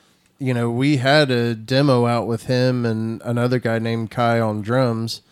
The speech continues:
and, <clears throat> uh,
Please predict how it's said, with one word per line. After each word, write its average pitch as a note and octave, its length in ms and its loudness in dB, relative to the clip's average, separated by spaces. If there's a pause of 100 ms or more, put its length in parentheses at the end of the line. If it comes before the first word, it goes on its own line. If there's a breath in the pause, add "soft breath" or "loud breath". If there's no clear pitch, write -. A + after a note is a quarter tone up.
(640 soft breath)
and, A#2 520 -2 (260)
<clears throat> F3 600 -8
uh, A2 400 0